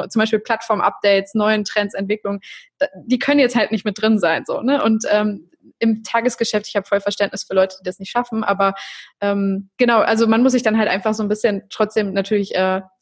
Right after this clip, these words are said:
sag ich mal, die Augen offen halten und offen sein für dieses, äh, diese Insights, die du jetzt zum Beispiel gerade geliefert hast, ne? Und, äh, für die Experten, die einfach so tief drin sind in diesem, in der Praxis, in der, im operativen Geschäft, dass sie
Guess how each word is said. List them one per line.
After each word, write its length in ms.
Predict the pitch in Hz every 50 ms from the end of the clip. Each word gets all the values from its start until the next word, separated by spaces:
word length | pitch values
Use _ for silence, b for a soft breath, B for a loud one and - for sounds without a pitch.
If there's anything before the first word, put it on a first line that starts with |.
| - 156 196
sag 140 | 214 214
ich 80 | 208 -
mal, 140 | 214 202 202
die 120 | 208 208 -
Augen 220 | 202 220 208 214
offen 280 | - 226 220 220 202 190
halten 360 | 196 196 196 196 202 196 196
und 180 | - 190 185
offen 220 | - 208 - 214 190
sein 180 | 185 180 185
für 140 | 180 - 196
dieses, 380 | 180 190 185 185 180 - - -
äh, 160 | - 180 180
diese 220 | 180 208 208 202 -
Insights, 400 | - 349 349 - - 190 190 -
die 120 | 226 220
du 120 | 208 254 262
jetzt 180 | 190 185 -
zum 80 | - 170
Beispiel 220 | 147 - - 120
gerade 200 | - 165 170 185
geliefert 400 | 180 185 175 185 185 - - - 185
hast, 220 | 190 - - -
ne? 140 | 233 247 240
Und, 220 | - 196 196 190 -
äh, 140 | - 180 190
für 160 | - - 190
die 140 | 190 190 180
Experten, 540 | - - 190 - - - 202 202 196 - 202
die 120 | 190 202
einfach 360 | 180 185 185 - 190 185 - B B B B B B B B _
so 240 | 208 196 247 285
tief 240 | 311 - - 247 254
drin 220 | - - 247 247 233
sind 140 | 220 202
in 80 | 185 202
diesem, 280 | 208 208 196 196 185 -
in 140 | 131 190
der 100 | 196 190
Praxis, 480 | 190 - - - - - - 202 202 -
in 100 | - 190
der, 200 | 190 185 185 170
im 80 | 185 185
operativen 500 | - - 247 214 190 - - 208 202 190
Geschäft, 340 | 190 - - 202 208 - _
dass 120 | 196 196 -
sie 220 | - 202 190 190